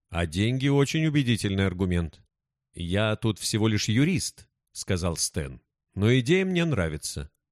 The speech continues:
Мы не можем утверждать, что Ефрата Крионикс несостоятельна, поскольку Эл Шепард поддерживает ее из своего бездонного кармана.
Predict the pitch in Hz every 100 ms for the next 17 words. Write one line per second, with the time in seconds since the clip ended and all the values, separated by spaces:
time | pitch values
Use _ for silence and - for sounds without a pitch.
0 | _ - - - 113 160 170 185 156 160
1 | 143 156 147 139 131 95 - 104 95 110
2 | 107 98 107 104 127 139 - 135 123 135
3 | 117 - 135 92 - 73 71 65 _ -
4 | 110 - 127 120 127 117 110 107 107 95
5 | - 117 123 113 - 104 87 98 87 95
6 | 104 101 104 104 95 - 101 101 98 107
7 | 95 101 101 104 - 117 107 78 -